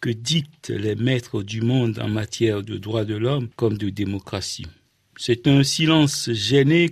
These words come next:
que l'on observe tout au plus lorsque le Rwanda est en cause, en raison du respect qu'il impose sur d'autres plans.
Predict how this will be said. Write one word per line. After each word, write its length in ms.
que 80
l'on 240
observe 480
tout 260
au 60
plus 420
lorsque 360
le 160
Rwanda 560
est 180
en 120
cause, 480
en 120
raison 380
du 220
respect 460
qu'il 220
impose 680
sur 260
d'autres 380
plans. 320